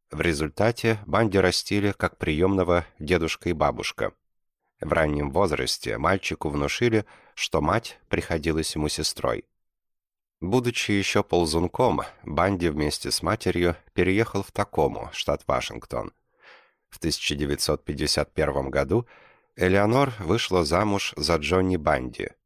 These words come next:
У супругов родилось несколько детей, и хотя их семья относилась к рабочему классу, который приходилось непросто, все, казалось, были довольны.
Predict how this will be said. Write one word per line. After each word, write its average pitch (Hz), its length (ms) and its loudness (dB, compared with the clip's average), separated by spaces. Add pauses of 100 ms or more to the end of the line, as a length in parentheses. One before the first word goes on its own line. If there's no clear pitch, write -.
(540)
У - 80 -2
супругов 120 540 0
родилось 90 500 2
несколько 87 420 -2
детей, 82 500 -4 (600)
и 143 160 -2
хотя 101 380 2
их 80 140 2
семья 78 380 2
относилась 76 720 0
к - 80 -2
рабочему 73 580 0
классу, 92 540 -2 (140)
который 78 340 0
приходилось 69 580 -4
непросто, - 560 -2 (540)
все, 120 260 2
казалось, 107 640 0
были 80 300 2
довольны. 71 640 0